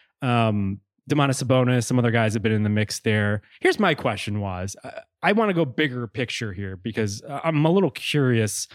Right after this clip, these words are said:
like, where the team is going from here. Would you rather bring in a Sabonis or someone to supplement Beal in order to make this work? Are we at the point now with the Wizards, considering how things have gone the past two years, really,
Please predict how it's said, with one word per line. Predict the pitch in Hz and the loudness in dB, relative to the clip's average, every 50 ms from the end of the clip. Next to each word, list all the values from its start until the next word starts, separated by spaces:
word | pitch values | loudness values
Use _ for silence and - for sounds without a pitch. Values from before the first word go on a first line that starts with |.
| - - - _ _ _ - | -20 -20 -20 _ _ _ -6
like, | 117 104 104 | -6 -6 -6
where | 120 120 131 135 139 151 151 151 147 143 139 | -6 -6 -2 2 4 4 6 6 4 4 2
the | 131 | 2
team | 127 - 139 135 123 120 | 0 0 2 2 4 4
is | 110 107 | 2 2
going | 104 120 117 113 110 107 | 2 2 4 2 2 0
from | - - 107 95 | -2 -4 -4 -2
here. | 101 117 110 98 98 98 | 0 0 0 0 -2 -4
Would | 107 127 120 139 135 123 | -4 -2 -2 -2 0 2
you | 151 240 311 320 | 4 4 4 4
rather | 202 143 151 151 151 156 151 147 143 139 127 123 117 110 101 _ _ _ _ _ _ _ _ _ _ _ 107 _ _ - | 4 4 4 4 4 4 2 2 2 2 2 2 2 0 -2 _ _ _ _ _ _ _ _ _ _ _ _ _ _ -4
bring | 151 147 143 156 175 | -2 0 0 2 2
in | 175 170 170 | 0 0 0
a | |
Sabonis | 170 147 - 165 135 117 120 113 107 104 104 110 113 - | -2 -2 -2 -2 -2 0 0 0 0 0 0 -2 -4 -6
or | 123 120 | -6 -6
someone | - - - 160 147 143 139 131 123 | -6 -2 2 2 4 4 4 2 2
to | - 113 | 0 -4
supplement | - - - - 139 120 - 135 120 120 117 113 123 117 135 107 | -6 -4 -2 -2 -2 0 0 0 0 2 2 0 0 -2 -4 -2
Beal | 120 110 104 101 98 98 104 | 0 0 0 0 0 0 -2
in | 120 120 117 | 0 0 2
order | 120 120 113 107 | 2 2 0 0
to | - 107 | -2 -2
make | 104 107 117 113 110 _ - | -2 0 0 0 -2 _ -4
this | 113 101 - - | -4 -4 -4 -4
work? | 110 107 110 95 95 92 - - - - - _ - | -2 -2 0 0 -2 -6 -8 -14 -20 -20 -20 _ -2
Are | 127 127 | 0 2
we | 131 185 262 | 4 4 2
at | 320 311 | 2 2
the | 285 - | -2 -4
point | - - 160 170 160 170 | -2 0 0 0 0 0
now | 156 143 135 | 0 0 0
with | 127 123 | 0 -2
the | 131 | -2
Wizards, | 120 110 117 110 107 104 104 95 | 0 0 0 0 0 -2 -4 -4
considering | - 120 113 107 - 143 135 135 131 127 | -4 -4 -2 0 0 2 2 2 2 2
how | 120 123 117 | 2 2 2
things | - - 120 113 107 | 2 0 0 0 0
have | 110 104 | -2 -2
gone | - 110 110 107 | -2 -2 -2 -2
the | 107 | -2
past | - 190 233 220 - - | 0 0 0 0 0 -4
two | - - - 196 190 | -2 2 2 4 4
years, | 139 110 104 87 95 95 - | 4 2 0 -2 -4 -4 -2
really, | 120 123 120 107 98 92 92 92 | 0 0 2 0 0 -2 -6 -8